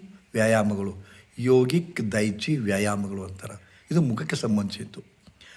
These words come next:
ಅಂಗಾಂಗಗಳಿಗೆ, ಕಾಲಿಗೆ, ಕೈಗೆ, ಬೆರಳಿಗೆ ಅನೇಕ ಈ ಥರ ದೈಚಿ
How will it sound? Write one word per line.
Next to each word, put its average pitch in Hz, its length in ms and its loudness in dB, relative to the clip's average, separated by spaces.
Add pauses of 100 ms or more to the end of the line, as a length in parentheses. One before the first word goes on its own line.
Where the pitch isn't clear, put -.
(260)
ಅಂಗಾಂಗಗಳಿಗೆ, 120 880 2
ಕಾಲಿಗೆ, 117 640 2
ಕೈಗೆ, 117 640 2
ಬೆರಳಿಗೆ 123 720 0 (240)
ಅನೇಕ 180 300 6
ಈ 147 120 4
ಥರ 190 220 6
ದೈಚಿ 175 680 4